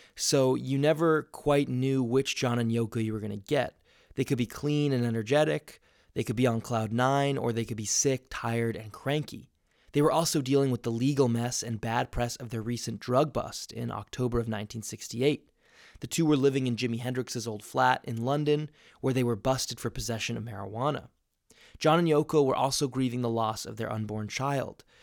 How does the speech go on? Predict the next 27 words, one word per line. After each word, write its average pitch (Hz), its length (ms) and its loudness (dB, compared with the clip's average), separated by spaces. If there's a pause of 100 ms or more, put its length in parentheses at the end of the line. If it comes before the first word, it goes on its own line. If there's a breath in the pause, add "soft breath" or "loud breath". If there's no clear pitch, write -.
Sadly, 151 440 4
Yoko 135 360 4
suffered 123 320 -2
a 110 40 0
miscarriage 120 560 -2
a - 80 -10
few 147 240 -4
weeks 117 320 -2
after 110 320 -8
their 110 140 -8
drug 123 300 -2
bust. - 460 -12 (1120 loud breath)
Paul 170 460 6
also 139 400 2
had 107 240 -4
a - 60 -8
pretty 139 260 -4
significant 120 600 -6
life 127 280 0
change. - 560 -10 (420 soft breath)
Since 185 380 2
having 147 300 4
been 123 200 4
dumped 120 340 -2
by 113 160 0
Jane 110 280 -4
Asher, 110 560 -4